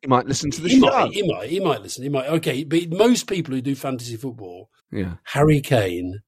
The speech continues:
Speaker 2: and Gabriel Jesus and all the rest of them, they don't know who you are.
Speaker 1: Harry Kane and Gabriel Jesus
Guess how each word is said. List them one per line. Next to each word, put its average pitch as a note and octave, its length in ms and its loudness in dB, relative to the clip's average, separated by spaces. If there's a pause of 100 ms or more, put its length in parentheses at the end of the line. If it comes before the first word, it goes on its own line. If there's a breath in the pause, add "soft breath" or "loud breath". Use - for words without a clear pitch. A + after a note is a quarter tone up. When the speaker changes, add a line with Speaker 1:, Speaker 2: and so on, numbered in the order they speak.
(640)
Speaker 2:
and G2+ 200 -2
Gabriel A2 460 0
Jesus F2+ 680 -6
and G2 100 -8
all G2 140 -4
the F#2 80 -8
rest F#2+ 240 -8
of D#2+ 60 -10
them, E2+ 100 -16
they G#2+ 120 2
don't B2 300 2
know G#2+ 100 -2
who G#2 80 2
you G2 240 -4
are. F#2 260 -10 (260)
Speaker 1:
Harry A#3 260 4
Kane D3 300 2
and A#2+ 120 0
Gabriel C3 360 2
Jesus A2+ 640 -6